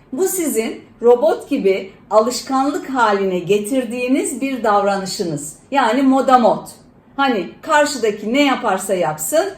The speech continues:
ben ona o davranışta bulunacağım. Bu devamiyet demek değildir. Bu sizin yaşantınızda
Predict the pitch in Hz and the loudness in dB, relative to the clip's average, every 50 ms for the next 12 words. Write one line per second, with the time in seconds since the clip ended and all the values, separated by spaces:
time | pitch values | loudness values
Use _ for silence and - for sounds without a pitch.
0 | - - - - 226 285 294 294 269 240 247 285 349 - - 269 262 226 240 226 | -14 -20 -12 -4 0 2 2 2 2 0 0 0 -2 0 0 0 2 4 4 4
1 | 226 214 220 214 208 208 208 - - 220 208 180 180 170 160 160 156 151 160 147 | 4 4 2 0 -2 -2 -4 -4 -4 -4 -4 -4 -4 -6 -6 -6 -6 -6 -6 -8
2 | 143 143 - - - - 240 254 233 262 254 240 240 233 233 233 233 233 233 226 | -10 -10 -14 -20 -20 -14 -10 -4 0 2 2 2 2 -2 -2 -2 -2 -2 -2 -2
3 | 220 - - 226 214 214 208 208 208 - - 208 208 208 175 151 135 131 - - | -4 -6 -4 -6 -4 -4 -4 -6 -8 -8 -4 -2 -2 -2 -2 -4 -8 -12 -14 -18
4 | - - - - _ _ _ - - - 294 330 320 - 262 202 170 - 233 - | -20 -20 -20 -20 _ _ _ -20 -12 -6 -6 -4 -4 -4 -4 -6 -4 -2 -2 -4
5 | 494 - - - _ _ _ _ _ _ - _ _ _ _ _ _ _ _ _ | -4 -6 -14 -20 _ _ _ _ _ _ -20 _ _ _ _ _ _ _ _ _
6 | - - - _ _ _ _ _ _ _ _ - - - 262 285 285 294 320 285 | -20 -20 -20 _ _ _ _ _ _ _ _ -10 -2 0 2 2 2 2 2 2
7 | 277 269 - 285 262 247 226 202 185 170 190 175 - - | 2 0 0 0 -2 -2 -2 -4 -2 0 2 2 2 0